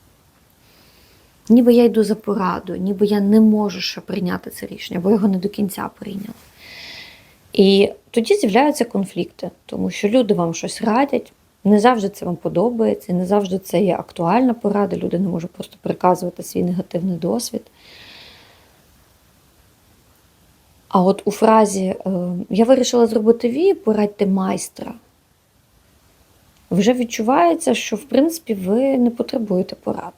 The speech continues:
Ви вже прийняли своє рішення, і зараз ви шукаєте,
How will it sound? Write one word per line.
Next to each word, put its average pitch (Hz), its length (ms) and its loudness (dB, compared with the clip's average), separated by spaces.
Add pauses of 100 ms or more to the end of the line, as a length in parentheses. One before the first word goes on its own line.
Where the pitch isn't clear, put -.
(120)
Ви 226 140 2
вже 233 160 -2
прийняли 180 440 -4
своє 208 260 -2
рішення, 254 560 0 (580)
і 220 200 6
зараз 330 380 4
ви 220 80 -2
шукаєте, 208 1000 -2